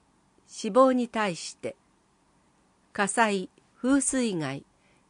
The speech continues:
交通事故などの場合、一人十万円。申請方法や支給要件など、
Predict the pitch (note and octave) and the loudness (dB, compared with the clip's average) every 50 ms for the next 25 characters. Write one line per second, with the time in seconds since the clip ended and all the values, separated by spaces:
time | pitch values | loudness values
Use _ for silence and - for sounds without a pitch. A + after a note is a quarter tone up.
0 | _ - - B3+ C#4 C#4 C#4 - - C4 C4 A#3+ A3+ B3+ - - A3+ G#3 F#3+ F3 | _ -2 2 4 4 4 2 0 -2 0 0 0 -2 -4 -4 -4 -4 -2 -4 -4
1 | D3+ D#3+ D3 C#3 C#3+ C#3 - C#3+ C#3+ C#3+ C#3 C3 C3+ - _ _ _ _ _ _ | -4 -6 -6 -6 -8 -8 -8 -8 -6 -6 -8 -10 -12 -14 _ _ _ _ _ _
2 | _ _ _ _ _ _ _ _ _ _ _ _ _ _ _ _ - - - - | _ _ _ _ _ _ _ _ _ _ _ _ _ _ _ _ -20 -10 0 4
3 | B3+ B3 A3+ G3+ D#3 C#3+ - G#3+ A3+ A3+ G#3+ G#3 G3+ F#3+ F#3 F3 E3+ E3 D3+ D3 | 6 6 6 4 -2 -4 -4 -4 -2 -2 -2 -2 -2 -2 -2 -2 -4 -4 -6 -6
4 | C#3 C3+ C3 _ _ _ _ _ _ _ _ _ _ _ _ _ _ _ _ _ | -8 -10 -12 _ _ _ _ _ _ _ _ _ _ _ _ _ _ _ _ _
5 | _ _ _ _ _ _ _ _ _ _ _ _ _ _ _ _ _ _ _ _ | _ _ _ _ _ _ _ _ _ _ _ _ _ _ _ _ _ _ _ _
6 | _ _ _ - - - C#4 D4 D4+ C#4 - C4+ C4+ C#4 C4+ A#3 C4+ C4 B3 A3 | _ _ _ -10 -2 2 2 2 2 2 2 4 4 4 2 2 2 2 2 0
7 | F#3+ G3+ F#3 F3+ E3+ D#3 D3+ D3 D3+ _ _ _ _ _ _ _ _ - - - | -2 -4 -2 -2 -2 -2 -4 -6 -8 _ _ _ _ _ _ _ _ -18 -16 -16
8 | - - - C#4+ C#4+ C#4+ C#4+ C#4 C#4+ C4+ B3+ B3+ - A3 F#3+ F3 F3 D#3+ D3+ D3 | -10 -4 0 2 4 4 4 4 4 2 2 0 -2 -2 -2 -2 -4 -4 -6 -6
9 | C3 B2 B2 | -8 -10 -10